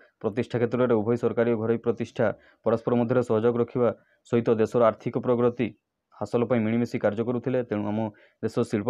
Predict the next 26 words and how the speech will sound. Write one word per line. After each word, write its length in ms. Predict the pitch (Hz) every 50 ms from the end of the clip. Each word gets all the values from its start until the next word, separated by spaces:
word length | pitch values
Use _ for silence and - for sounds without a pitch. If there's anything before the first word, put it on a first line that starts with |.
| 131 123
ବିକାଶ 200 | 117 - 123 - -
କ୍ଷେତ୍ରରେ 260 | 127 104 120 117 120
ଉଲ୍ଲେଖଯୋଗ୍ୟ 520 | 107 110 113 110 - 127 110 110 104 117 117
ସଫଳତା 380 | - 110 107 110 110 107 113 107
ହାସଲ 220 | 104 - 113 107 101
କରିପାରିଥିଲା। 800 | 107 104 98 - 101 104 135 160 156 - _ _ - 98 95 95 - - _ _ _ _ _ _ _ _ _ _ _ _ -
ତାହେଲେ 160 | 110 107 113
ଆମ 100 | 113 113 117 117
ସ୍ୱାଧୀନ 320 | 113 - 107 104 104 113 127 123 120 - 107
ପ୍ରାପ୍ତି 320 | 104 107 - - - 135 120 104 - -
ଠାରୁ 200 | 131 127 127 113 95 - _ -
ଆମ 120 | - 98 101 104 101
ଦେଶରେ 260 | 101 - - 117 113
ମିଶ୍ର 260 | 107 104 98 - - 113
ଅର୍ଥବ୍ୟବସ୍ଥା 500 | 117 113 - - 120 113 113 110 - - 120
ପ୍ରଚଳିତ। 500 | - 107 107 92 - 104 98 90 - - 92 92 _ _ _ _ _ _ 104
ମିର୍ସ-, 320 | 104 104 98 - - _ _ - - - - _ _ -
ମିଶ୍ର 260 | 110 104 - - 123 127 127 123 127 - - 110
ଅର୍ଥବ୍ୟବସ୍ଥା 420 | 107 - 123 123 120 - - 127
କହିଲେ 200 | 110 123 123 123
ଆମେ 140 | 127 123 120
କ'ଣ 160 | - - 135 139
ପୂର୍ବ 220 | 139 - 110 107 113 110 120
ଭିଡ଼ିଓରେ 220 | 113 117 117 120 117 120
ପଢ଼ିଛେ 300 | 117 113 113 135 143 165 - - - _ _ _ _ _ _ _ - - _ -
ନା, 180 | 101 104 104